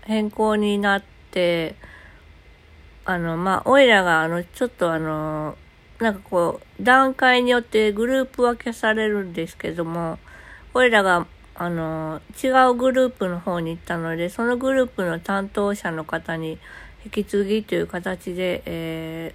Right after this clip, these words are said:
ー、グループ、ん、ん？担当者変更が、が十月に行われます。行われますっていうか、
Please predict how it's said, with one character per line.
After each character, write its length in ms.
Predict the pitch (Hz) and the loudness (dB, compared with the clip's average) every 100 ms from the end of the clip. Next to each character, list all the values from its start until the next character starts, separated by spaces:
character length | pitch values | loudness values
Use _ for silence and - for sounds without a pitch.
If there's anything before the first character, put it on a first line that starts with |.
| - | -12
ー、 40 | - | -6
グ 100 | 185 | -2
ル 140 | 185 | -2
ー 20 | |
プ、 340 | 180 - 180 - - | -2 -4 -4 -6 -10
ん、 400 | 175 - 220 - | -10 -10 -10 -8
ん？ 120 | 247 - - - - - - - | -8 -10 -20 -20 -20 -20 -20 -6
担 240 | 202 208 | -2 -2
当 180 | 214 220 | 0 0
者 140 | 214 | 0
変 320 | 214 - 202 196 | -4 -2 -2 -4
更 360 | - 165 - - | -4 -4 -4 -8
が、 260 | 196 180 170 - - - | -8 -6 -6 -12 -20 -2
が 240 | 202 196 - | 0 0 -2
十 260 | 202 247 | 0 2
月 320 | 269 269 - | 2 0 -2
に 260 | 190 - - - - | -4 -6 -12 -18 -16
行 260 | 190 - 175 | -12 -6 -4
わ 240 | 170 160 | -2 -2
れ 140 | 156 160 | -4 -6
ま 200 | - 175 | -6 -10
す。 160 | - | -12
行 240 | - - 208 | -14 -2 0
わ 260 | 214 254 | 4 6
れ 100 | 226 | 6
ま 160 | 233 233 | 4 0
す 60 | - | -2
っ 40 | |
て 60 | 196 | -4
い 40 | |
う 20 | |
か、 100 | 180 | -4